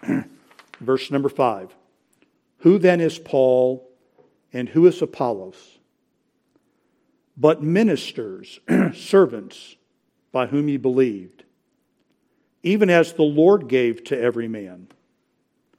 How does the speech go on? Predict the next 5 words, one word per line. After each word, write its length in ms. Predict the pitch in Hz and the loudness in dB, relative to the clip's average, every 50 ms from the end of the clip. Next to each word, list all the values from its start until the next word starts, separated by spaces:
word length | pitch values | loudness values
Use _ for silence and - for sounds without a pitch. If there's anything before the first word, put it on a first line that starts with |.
| _ _ _ _ _ _ _ | _ _ _ _ _ _ _
I 220 | - 139 147 180 185 | -2 0 2 2 2
have 200 | 202 220 - - | 2 -2 -2 -4
planted, 640 | - - 151 143 139 131 - 143 147 165 165 - _ _ _ _ _ _ _ _ _ _ _ _ _ _ _ _ _ _ - | -6 -2 -2 -2 -2 -4 -6 -8 -10 -10 -10 -18 _ _ _ _ _ _ _ _ _ _ _ _ _ _ _ _ _ _ -8
Apollos 760 | 131 120 - - - 143 143 156 175 180 190 196 190 - - | -8 -8 -8 -8 -4 0 0 0 2 0 -2 -4 -4 -8 -18
watered, 800 | - 123 117 123 135 143 147 139 107 98 95 95 92 127 131 | -18 -14 -4 0 2 2 2 2 -2 -6 -12 -14 -16 -18 -20